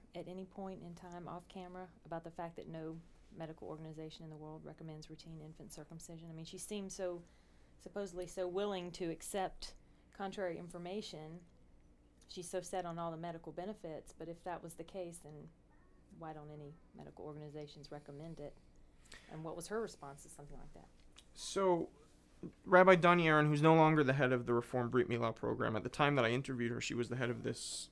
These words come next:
Speaker 2: umbrella organization that sort of controlled the entire Reform movement's, uh, Brit Milah program. Um, she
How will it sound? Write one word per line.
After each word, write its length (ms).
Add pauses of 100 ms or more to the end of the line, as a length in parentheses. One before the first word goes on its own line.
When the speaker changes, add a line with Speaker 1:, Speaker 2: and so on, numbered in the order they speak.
(120)
Speaker 2:
umbrella 360
organization 760
that 200
sort 180
of 140
controlled 520
the 80
entire 340
Reform 340
movement's, 640 (640)
uh, 200
Brit 300
Milah 440 (200)
program. 500 (1000)
Um, 600 (960)
she 760